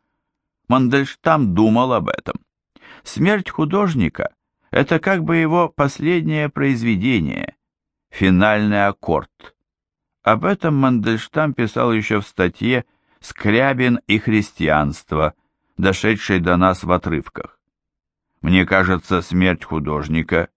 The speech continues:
не следует выключать из цепи его творческих достижений, а рассматривать как последнее заключительное звено»,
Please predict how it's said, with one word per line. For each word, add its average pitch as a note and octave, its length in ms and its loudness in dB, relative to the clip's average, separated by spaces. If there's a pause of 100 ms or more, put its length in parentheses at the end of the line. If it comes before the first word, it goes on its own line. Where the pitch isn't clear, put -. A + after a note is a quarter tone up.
(420)
не A2 160 2
следует C3+ 720 -2
выключать G#2+ 720 0
из F#2 160 0
цепи - 400 -4
его F2+ 300 2
творческих E2+ 680 -2
достижений, D#2 840 -2 (580)
а G#2 100 4
рассматривать F3 720 -2
как D#3+ 240 -4
последнее C3+ 840 0
заключительное A2+ 960 0
звено», G2+ 560 0